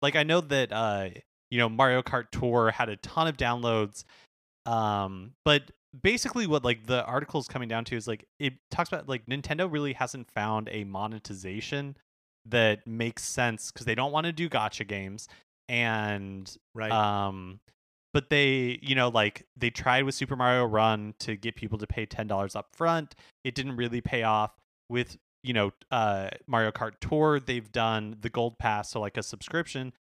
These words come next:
Speaker 1: and, um, Bloomberg reports that the, uh,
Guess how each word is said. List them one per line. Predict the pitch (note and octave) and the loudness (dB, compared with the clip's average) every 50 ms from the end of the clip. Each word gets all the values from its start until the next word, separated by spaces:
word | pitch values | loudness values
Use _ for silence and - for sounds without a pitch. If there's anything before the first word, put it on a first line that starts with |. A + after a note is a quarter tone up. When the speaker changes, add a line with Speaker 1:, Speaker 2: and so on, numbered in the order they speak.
| _ _ | _ _
Speaker 1:
and, | - C#3 C#3 C#3 B2+ A#2+ A2+ A2 G#2+ G#2 G2+ - - _ _ _ _ - | -2 2 4 4 4 4 2 0 -4 -8 -10 -12 -18 _ _ _ _ 0
um, | B2 A#2 A2+ G#2+ G2+ G2 G2+ A#2+ - - - D3 | 2 4 4 4 2 -2 -6 -12 -14 -18 -16 -6
Bloomberg | A2+ A#2+ B2+ C3 B2 A#2+ A#2 A2 | -2 0 0 2 2 2 2 2
reports | B2 G#2+ - - A2 A2 G#2 - - - | 0 -2 -2 -2 -2 -2 -2 -2 -4 -4
that | - G#2+ G2+ G2+ - - _ _ - | -2 0 0 -2 -4 -8 _ _ -20
the, | G#2+ G2+ G#2 A2+ A2 A2 G#2 G2+ G2+ G2+ G2+ | -18 -8 -4 -2 0 0 0 0 0 0 0
uh, | G2 G2 F#2+ F#2+ F#2+ F#2 F#2 F2+ F2+ | 0 0 -2 -2 -2 -2 -4 -6 -8